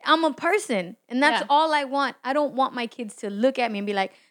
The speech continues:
Speaker 1: "That's my mom, and I have to respect her because she's my mom." No, I want them to respect me and have an authentic relationship because I'm a person.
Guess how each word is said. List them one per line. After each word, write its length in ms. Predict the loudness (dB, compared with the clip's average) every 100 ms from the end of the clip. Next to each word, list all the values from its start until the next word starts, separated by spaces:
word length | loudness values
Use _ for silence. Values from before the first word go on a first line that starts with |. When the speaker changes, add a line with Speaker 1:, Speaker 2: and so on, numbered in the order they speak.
| -6
Speaker 1:
"That's 200 | -4 0
my 100 | 0
mom, 280 | 2 0 0
and 80 | -2
I 40 |
have 160 | -4 -4
to 120 | -8
respect 520 | -8 -8 -2 -2 -2
her 40 |
because 300 | -8 -6 -8
she's 160 | -8 -6
my 140 | -4
mom." 340 | 0 2 2 0
No, 80 | -2
I 80 | 0
want 240 | -2 -4
them 140 | -2
to 60 | -2
respect 460 | -2 -6 -6 -8 -6
me 100 | -6
and 100 | -2
have 220 | 0 0
an 80 | -2
authentic 480 | -4 -6 -8 -6 -6
relationship 460 | -4 0 0 -2 -6
because 280 | -10 -8
I'm 100 | -6
a 80 | -6
person. 640 | -8 -2 -2 -2 -2 -2